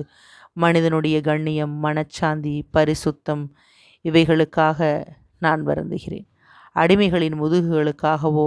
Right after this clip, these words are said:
தலைகளுக்காகவோ அல்ல. அவற்றை நீர் அடித்தாலும் சரி, சிரைத்தாலும் சரி, அவை எப்பொழுதுமே பழைய மாதிரியான முதுகுகளாகவும் தலைகளாகவுமே இருக்கும்." "இல்லை, இல்லை,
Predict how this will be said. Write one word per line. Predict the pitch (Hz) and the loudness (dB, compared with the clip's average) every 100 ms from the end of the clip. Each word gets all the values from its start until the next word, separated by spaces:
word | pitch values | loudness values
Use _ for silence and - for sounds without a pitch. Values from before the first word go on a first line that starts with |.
| 147 | 0
தலைகளுக்காகவோ | - 156 151 151 147 151 151 151 151 156 | -2 -2 0 -2 0 0 0 0 2 2
அல்ல. | 151 151 - _ _ _ _ - - | 2 -2 -8 _ _ _ _ -16 -2
அவற்றை | 151 160 160 - 156 | 2 2 -2 -2 -2
நீர் | 156 156 147 - | -2 -4 -4 -4
அடித்தாலும் | 151 151 143 147 151 156 160 | -4 -4 -4 0 2 0 -2
சரி, | - 170 165 170 - _ | 0 2 0 -6 -14 _
சிரைத்தாலும் | - 175 147 143 - - 165 160 | -4 -2 -2 -4 -6 -6 -6 -10
சரி, | - 190 - _ _ _ _ _ - | -12 -12 -18 _ _ _ _ _ -6
அவை | 156 156 160 | 0 2 2
எப்பொழுதுமே | 160 151 170 165 151 160 151 151 | 2 0 0 0 0 -4 -4 -4
பழைய | 156 156 160 160 | -2 0 0 -2
மாதிரியான | 156 156 160 156 156 | -2 -2 -2 -2 -2
முதுகுகளாகவும் | 156 156 170 165 156 151 151 151 151 151 160 _ | -2 0 0 2 0 0 0 0 -2 -6 -14 _
தலைகளாகவுமே | 165 156 151 151 151 156 160 160 160 | -2 0 0 0 0 0 -2 -2 0
இருக்கும்." | 165 - - _ _ _ _ _ _ _ _ _ _ _ _ _ - | -2 -6 -18 _ _ _ _ _ _ _ _ _ _ _ _ _ 2
"இல்லை, | 208 311 269 | 6 8 6
இல்லை, | 277 302 | 4 2